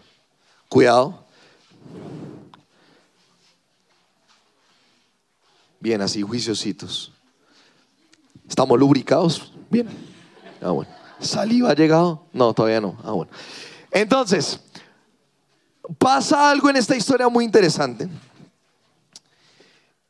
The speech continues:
Y dice que lo echaron, lo arrojaron, lo sacaron con violencia. Ahora, estos, eh, ¿quién? A ver, mm, mm,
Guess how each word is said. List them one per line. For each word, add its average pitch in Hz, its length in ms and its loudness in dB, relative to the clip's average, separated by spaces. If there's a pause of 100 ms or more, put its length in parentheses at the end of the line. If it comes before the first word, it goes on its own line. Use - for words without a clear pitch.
(220)
Y 233 100 -2
dice 269 340 -2
que 311 140 0
lo 269 120 0
echaron, 208 560 -2
lo 196 80 4
arrojaron, 214 580 2
lo 233 80 4
sacaron 233 540 0
con 226 180 0
violencia. 151 580 -2 (520)
Ahora, 220 360 2
estos, 214 560 0
eh, 143 520 -4
¿quién? 110 240 -8
A 98 80 -8
ver, 92 180 -8
mm, 95 200 -18
mm, 92 520 -20